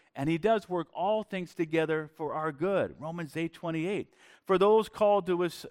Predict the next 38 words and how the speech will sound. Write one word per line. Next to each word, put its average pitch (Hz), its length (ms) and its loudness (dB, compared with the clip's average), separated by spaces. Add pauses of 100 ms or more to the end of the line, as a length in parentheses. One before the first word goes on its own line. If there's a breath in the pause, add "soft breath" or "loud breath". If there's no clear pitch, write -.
uh, 170 320 -6
to 175 120 -6
serve 247 380 -4
him, 110 320 -2
right? 208 320 0 (320 soft breath)
For 143 100 -6
those 170 220 0
who 165 100 -2
love 202 280 0
him 220 300 -2
and 143 140 -4
are 135 60 -2
called 180 320 -4
to 165 80 -2
his 147 160 -4
service. 151 460 -4 (340 soft breath)
So 165 400 4 (360)
i-, - 60 -8
i-, - 300 -2
if 175 180 -4
you're 233 100 0
not 220 200 6
living 208 240 -2
for 175 160 -4
God, 180 580 2
maybe 196 260 -2
you're 196 100 -2
here 185 140 0
this 175 220 -8
morning 190 260 -2
and 165 100 -6
you 156 100 -4
don't 190 200 -2
have 196 180 -2
a 240 40 -10
relationship 156 420 -4
with 120 140 -6
Jesus, 127 420 -6